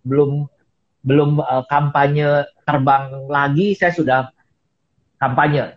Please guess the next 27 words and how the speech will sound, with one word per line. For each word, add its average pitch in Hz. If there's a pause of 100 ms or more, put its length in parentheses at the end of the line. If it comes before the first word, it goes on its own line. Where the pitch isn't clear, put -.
Terbang 165
itu 180
mudah, 165
gitu 113
ya. - (480)
Eh, 135 (120)
wisata 185
lagi, 180
saya 156
udah, 127
mereka 127
bilang 139
kembali 151
berwisata. 135
Saya 175
udah 127 (480)
programnya 135
jalan-jalan 151
lagi, 147
gitu 107
ya. 127
Nah, 101
seperti 127
begitu. 135
Besok 135
saya 220
survei. 185